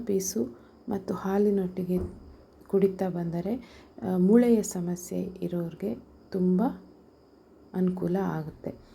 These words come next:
ಇದು ಒಂದೆಳೆ ಪಾಕ ಬರುವವರೆಗೂ ನಾವು ಇದನ್ನ ಕುದಿಸ್ಬೇಕು. ಒಂದು ದಪ್ಪ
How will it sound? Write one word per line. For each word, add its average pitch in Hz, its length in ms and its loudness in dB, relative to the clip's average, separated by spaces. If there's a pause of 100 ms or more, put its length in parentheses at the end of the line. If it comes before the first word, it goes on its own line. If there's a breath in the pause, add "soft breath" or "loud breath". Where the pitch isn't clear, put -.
(680 loud breath)
ಇದು 262 220 6
ಒಂದೆಳೆ 226 480 4
ಪಾಕ 185 320 -6
ಬರುವವರೆಗೂ 170 680 -2 (140)
ನಾವು 180 220 0
ಇದನ್ನ 170 380 -4
ಕುದಿಸ್ಬೇಕು. 180 800 -4 (160)
ಒಂದು 196 400 4
ದಪ್ಪ - 380 -2